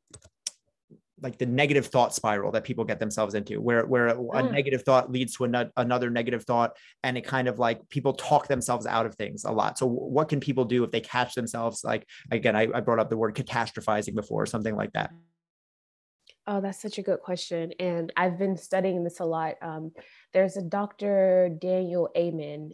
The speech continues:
Speaker 2: Um, he did a, he did a ted Talk, well, not a ted Talk. He actually did a podcast with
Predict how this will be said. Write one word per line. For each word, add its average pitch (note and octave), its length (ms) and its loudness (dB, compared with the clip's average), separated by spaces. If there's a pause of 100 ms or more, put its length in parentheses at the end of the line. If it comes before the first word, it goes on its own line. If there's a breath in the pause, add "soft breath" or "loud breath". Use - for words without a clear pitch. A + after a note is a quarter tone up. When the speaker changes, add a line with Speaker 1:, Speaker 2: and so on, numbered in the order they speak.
Speaker 2:
Um, D#3 220 -4
he E3 140 -4
did F3+ 140 4
a, D#3+ 360 4 (120)
he - 180 -12
did F3+ 220 0
a D#3+ 540 2
ted F3+ 240 -2
Talk, - 180 -8
well, F3 280 6
not F3+ 100 0
a E3 60 -2
ted D#3+ 220 -4
Talk. D3+ 180 -4
He F3+ 180 -4
actually F3 260 -4
did D#3+ 180 2
a C#3+ 260 -4 (160)
podcast F#3 600 -2
with E3 280 6